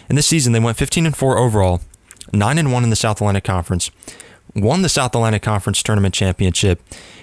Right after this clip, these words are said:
and advanced to the N C double A quarterfinal game where they fell to Tampa. But remember, that's the Tampa team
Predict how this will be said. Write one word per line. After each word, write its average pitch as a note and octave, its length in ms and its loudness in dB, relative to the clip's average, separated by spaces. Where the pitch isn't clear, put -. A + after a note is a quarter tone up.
and A#2 100 0
advanced A2+ 480 0
to C#3 60 0
the B2 120 0
N A#2+ 100 2
C A#2+ 120 0
double G#2+ 220 2
A G2 80 2
quarterfinal F#2+ 580 0
game F2 220 -2
where G2+ 120 0
they F#2+ 100 2
fell G2 220 0
to G2 120 -2
Tampa. - 420 -4
But A#2+ 80 0
remember, A#2+ 340 2
that's G#2+ 220 0
the C3+ 80 0
Tampa C#3+ 360 0
team F#2+ 420 2